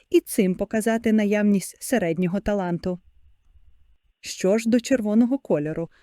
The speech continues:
до сьогодні лише двоє змогли активувати його. Одним із них був попередній найкращий учень школи Джан Тяньї, іншим — нинішній найкращий учень школи Гонг Ліюїн.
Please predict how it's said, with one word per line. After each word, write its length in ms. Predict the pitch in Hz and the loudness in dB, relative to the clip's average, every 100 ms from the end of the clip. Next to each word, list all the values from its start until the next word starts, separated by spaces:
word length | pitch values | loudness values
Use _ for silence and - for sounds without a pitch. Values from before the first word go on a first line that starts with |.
| _ _ - | _ _ -2
до 140 | 226 | 0
сьогодні 420 | 285 269 294 302 | 2 0 2 2
лише 320 | 311 302 349 | 2 0 -2
двоє 480 | 294 180 165 175 175 | -2 0 2 2 0
змогли 440 | - 190 160 165 165 | 2 2 2 0 -2
активувати 760 | - - 160 165 151 151 156 | -2 -4 -2 -2 -2 -2 -2
його. 340 | 156 151 170 - _ _ _ _ _ _ | -2 -2 -4 -4 _ _ _ _ _ _
Одним 360 | - 180 175 185 | 0 2 0 0
із 160 | 226 254 | 0 2
них 240 | 320 240 | 0 0
був 260 | 196 226 - | -2 -2 -2
попередній 640 | 180 - 160 160 180 240 | -4 -2 -4 0 4 4
найкращий 600 | 208 170 - 151 - - | 4 0 -6 -8 -8 -4
учень 340 | - 277 262 240 | -2 2 2 2
школи 440 | - 185 196 247 | 0 0 2 0
Джан 380 | 233 - 170 175 | -2 -2 -2 -2
Тяньї, 540 | - 165 156 160 165 _ _ _ _ _ | -2 -2 -2 -4 -8 _ _ _ _ _
іншим — 500 | 185 156 - 240 277 _ _ _ | 2 2 2 2 2 _ _ _
нинішній 500 | 226 240 254 - 277 | 8 8 8 6 6
найкращий 540 | 269 247 254 262 - 285 | 8 4 0 -4 0 0
учень 340 | 294 - 370 | 0 -2 -4
школи 480 | - - 196 220 240 _ _ | -4 0 2 2 0 _ _
Гонг 360 | 180 185 208 240 - | 2 6 6 4 4
Ліюїн. 600 | 269 277 165 156 160 165 | 6 6 6 2 0 -2